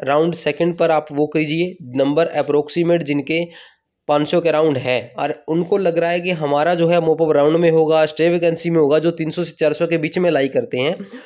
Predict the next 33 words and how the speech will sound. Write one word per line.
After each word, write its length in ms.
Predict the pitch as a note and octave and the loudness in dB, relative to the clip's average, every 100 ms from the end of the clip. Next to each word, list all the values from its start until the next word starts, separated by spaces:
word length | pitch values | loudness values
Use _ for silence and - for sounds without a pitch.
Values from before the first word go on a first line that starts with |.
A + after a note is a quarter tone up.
| - D#3 | -10 -4
उनके 280 | F3 F3+ | -2 0
लिए 200 | G3+ G#3 | -2 0
बता 320 | F3+ E3 C#3 C#3 | 0 0 0 0
दूं 120 | E3+ | -2
कि 100 | F#3 | -2
जो 100 | F3+ | -4
तीन 180 | F3 E3+ | -4 -2
सौ 120 | F#3+ | -2
से 60 | |
चार 180 | F3+ E3+ | 0 -2
सौ 140 | E3 F3 | -2 -2
के 100 | E3 | -2
बीच 200 | E3 F#3 | -2 -2
में 120 | F3+ | 0
लाई 120 | E3+ | 0
करते 300 | E3 D#3 F3+ | 0 -2 0
हैं 80 | F#3 | 0
वो 320 | D3 D#3 F#3 | 0 -2 -2
आप 300 | - D#3 D#3+ G3+ | -2 -2 0 -2
स्टे 440 | G3 - E3 F3+ | -4 -8 -4 -2
वैकेंसी 400 | E3+ E3+ E3+ F3+ | 0 -2 0 -2
और 100 | F3+ | -4
फिजिकल 460 | F3 F3 F3 G3+ D3 | -4 -6 -2 0 2
राउंड 280 | E3 E3+ | 0 0
के 80 | E3 | -2
लिए 140 | E3 D#3+ | -4 -2
बिल्कुल 340 | D#3+ E3+ D#3+ | -2 -4 -2
तैयार 300 | E3 E3+ E3 | -2 0 0
रहें, 220 | D#3+ F#3 A#3+ - - D3 | 0 -2 -6 -18 -10 -4
वहाँ 240 | D#3+ F3+ | -2 0
पर 100 | F#3 | 0
आपको 300 | E3 D#3 F3 | 0 0 0
एडमिशन 360 | D#3 D3+ E3 | 2 0 0